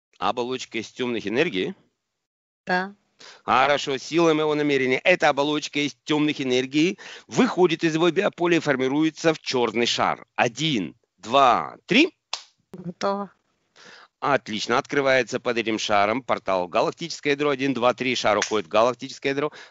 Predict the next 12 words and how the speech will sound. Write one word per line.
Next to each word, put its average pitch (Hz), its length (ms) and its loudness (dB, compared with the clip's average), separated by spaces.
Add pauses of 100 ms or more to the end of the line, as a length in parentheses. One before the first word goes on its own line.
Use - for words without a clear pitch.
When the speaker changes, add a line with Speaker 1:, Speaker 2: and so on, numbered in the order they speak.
Speaker 1:
на 147 220 2
переработку 175 600 0
в 165 60 -8
чистейшую 156 640 -2
первичную 101 500 -2
энергию. 101 420 2
Один, 69 240 -10
два, 80 220 0
три. 185 260 -2 (400)
Закрывая, 90 460 -4
печатая, 123 600 -12
растворяя. 67 540 -10